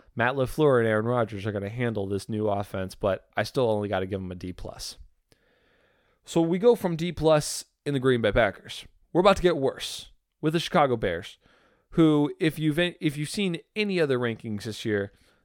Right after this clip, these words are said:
the Bears have been on the last tier when it comes to how they've handled this offseason. You've got a second man, Justin Fields, who started off and on last year, was basically your main starter by the second half of the year, end of year.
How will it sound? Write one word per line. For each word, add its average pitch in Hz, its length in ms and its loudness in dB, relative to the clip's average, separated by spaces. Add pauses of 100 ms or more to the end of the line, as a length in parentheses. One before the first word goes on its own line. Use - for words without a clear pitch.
the 147 80 -2
Bears 165 320 2
have 139 120 -4
been 131 160 4
on 120 120 -2
the 110 100 0
last 117 720 0 (480)
tier 95 500 -4 (380)
when 131 120 0
it 131 100 -2
comes 123 240 -2
to 123 120 -2
how 117 160 2
they've 110 220 2
handled 101 380 -6
this 98 140 -8
offseason. - 480 -8 (960)
You've 143 160 -4
got 185 140 12
a 165 60 10
second 214 380 2
man, 170 420 0
Justin 143 420 2
Fields, - 560 -8 (160)
who 165 540 4
started 190 360 2
off 180 220 0
and 165 60 0
on 143 160 4
last 131 280 -2
year, 127 260 0
was 123 260 -2
basically 143 500 -2
your 127 80 -2
main 123 260 -2
starter 117 300 0
by 107 180 0
the 101 80 -2
second 113 280 -8
half 104 260 -2
of 101 60 -10
the 104 80 -6
year, 98 400 -2
end 101 160 -4
of 95 80 -4
year. 85 220 -12